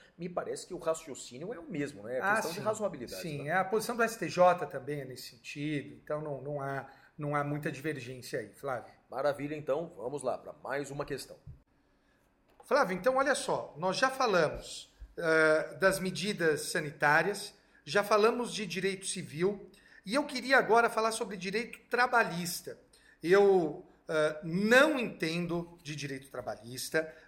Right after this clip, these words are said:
Speaker 2: mas liguei, eh, pro nosso amigo, que é juiz, professor Marcos Scalércio,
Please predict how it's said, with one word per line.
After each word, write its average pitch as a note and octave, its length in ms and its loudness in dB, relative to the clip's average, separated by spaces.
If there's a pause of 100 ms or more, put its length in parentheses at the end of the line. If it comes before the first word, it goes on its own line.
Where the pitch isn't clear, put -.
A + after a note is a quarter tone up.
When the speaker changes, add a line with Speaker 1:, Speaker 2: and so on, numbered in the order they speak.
Speaker 2:
mas C4 680 4 (200)
liguei, F#3+ 720 0 (280)
eh, D3+ 260 6
pro F3 260 -2
nosso F#3 320 4
amigo, E3 460 0
que - 140 -6
é D#3+ 40 -2
juiz, D#3+ 720 -6 (180)
professor E3+ 360 0
Marcos F3 420 2
Scalércio, C#3 800 -4